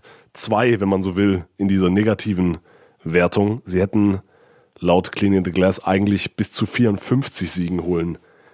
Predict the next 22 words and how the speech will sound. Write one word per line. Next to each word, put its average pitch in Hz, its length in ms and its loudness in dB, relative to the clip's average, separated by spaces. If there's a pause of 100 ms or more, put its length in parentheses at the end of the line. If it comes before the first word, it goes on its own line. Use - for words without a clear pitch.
(220)
können. 147 680 0
Ich - 140 -4
hab 165 100 0
so 170 160 0
ein 143 60 0
bisschen 147 560 0 (420)
eine 110 140 -4
gute 143 260 0
alte 127 240 0
Pro-Kontra-Liste 104 840 -2
gemacht. 82 380 -2
Was 117 220 0
spricht - 340 -4
dafür, 147 560 0 (220)
dass 123 180 0
die 117 100 -2
Timberwolves 123 480 0
besser - 300 0
sind 160 220 0
als 139 100 -2
letztes 160 320 -2
Jahr? 170 220 -2